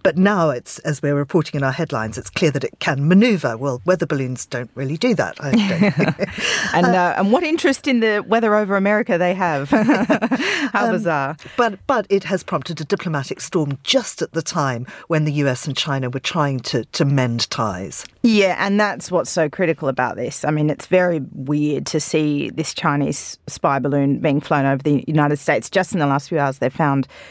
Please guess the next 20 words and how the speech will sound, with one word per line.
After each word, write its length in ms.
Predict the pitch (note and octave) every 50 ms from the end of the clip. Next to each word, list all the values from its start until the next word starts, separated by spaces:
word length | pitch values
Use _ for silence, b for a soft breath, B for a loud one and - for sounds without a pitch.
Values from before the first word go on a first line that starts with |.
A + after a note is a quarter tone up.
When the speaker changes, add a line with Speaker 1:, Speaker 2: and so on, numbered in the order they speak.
| B B B
Speaker 2:
what 120 | D#3+ D3
they 140 | D3+ D3 D3
say 300 | - - E3+ C#3+ C#3 C#3
is 100 | C3 C#3
a 60 | C3+
second 520 | - - - - F#3 F3 - E3+ D3 B2+
one 220 | C#3 C#3 C3 B2+ C3+
flying 240 | - C#3+ C3+ C3+ C3
over 160 | C3 C3 C3
Latin 420 | C3+ C3+ C3+ C#3 C#3+ - - D3
America. 580 | C3+ B2+ B2+ B2+ - - - - - - C3+ C#3 B B B B B B B B B
So 160 | - F3+ E3+
clearly 480 | - - A3 G#3 G3+ F#3 F3 D#3 D#3
it's 260 | D3+ C#3 - - - -
part 320 | _ - E3 D#3+ D3 D3
of 120 | C#3 B2+
a, 140 | C3+ D3 - -
a 60 | D#3
larger 360 | D3 D3 C#3+ C3+ C#3 - B2+
strategy. 720 | - - - - D#3+ C#3 C#3 C#3+ B2+ - - C3+ D3+ D#3